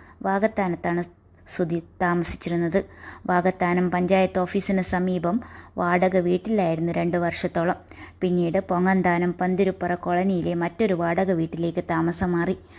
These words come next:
സാമ്പത്തിക ബുദ്ധിമുട്ടുകൾ കാരണം ഇതിന് തൊട്ടടുത്ത വീട്ടിലേക്ക്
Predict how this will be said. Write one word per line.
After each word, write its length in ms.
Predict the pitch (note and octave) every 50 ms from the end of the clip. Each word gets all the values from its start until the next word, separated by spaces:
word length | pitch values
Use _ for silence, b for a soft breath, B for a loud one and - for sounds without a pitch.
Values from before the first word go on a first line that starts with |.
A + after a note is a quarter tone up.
| B B B B B - -
സാമ്പത്തിക 500 | - G#3 G3 G#3 G#3+ A#3 A3+ - A#3 A#3
ബുദ്ധിമുട്ടുകൾ 720 | A3+ G3+ G#3+ G#3 G3+ A3+ A3+ A3+ A3+ A3+ - A3+ A3+ A3+ A3 A3 A3
കാരണം 340 | G#3+ G3+ F3+ E3 D#3+ D#3+ - B B B B B
ഇതിന് 300 | - F3+ F3 G3+ G3+ G3 F#3+ -
തൊട്ടടുത്ത 460 | F#3+ F3+ - - A3 G3+ G3 F#3+ -
വീട്ടിലേക്ക് 520 | F#3 F3 F#3 F3 F#3+ F3+ F#3+ F3+ E3+ F3